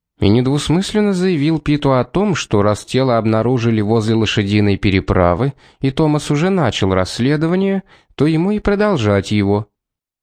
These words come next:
«Кроме того», убедительно добавил Уорд, «Делберт Кэткарт считался выдающимся фотографом,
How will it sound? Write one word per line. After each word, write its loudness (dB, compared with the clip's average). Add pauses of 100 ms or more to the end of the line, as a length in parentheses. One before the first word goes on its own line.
(500)
«Кроме 0
того», 0 (160)
убедительно 0
добавил 0
Уорд, -2 (280)
«Делберт 0
Кэткарт -2
считался -2
выдающимся 0
фотографом, 0